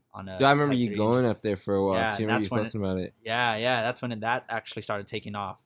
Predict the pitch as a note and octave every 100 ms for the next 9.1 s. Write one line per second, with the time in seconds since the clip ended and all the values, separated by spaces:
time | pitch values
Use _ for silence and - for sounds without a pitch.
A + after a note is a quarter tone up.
0 | _ C#3 B2 G#2+ G2+ - - A2+ - B2+
1 | D3 D#3+ C#3 B2+ - B2 B2 G#2+ - G2
2 | F#2 F2+ - F2+ F2+ F2 A2 G#2+ G#2 A#2+
3 | A2 G#2+ F#2+ - A2 G#2+ - A2 G#2 B2
4 | A#2 A2 G2+ F#2 F2 - A2+ G#2+ A2 G#2+
5 | - G#2+ A2 G#2+ F#2 E2 - - _ _
6 | _ - B2 B2+ B2+ C3 B2+ A2 G#2 G2+
7 | G#2+ G#2+ F#2+ F#2+ G#2 A2+ G#2+ G2+ F#2+ -
8 | _ _ _ _ _ - C3+ D#3+ D3 A#2+
9 | G#2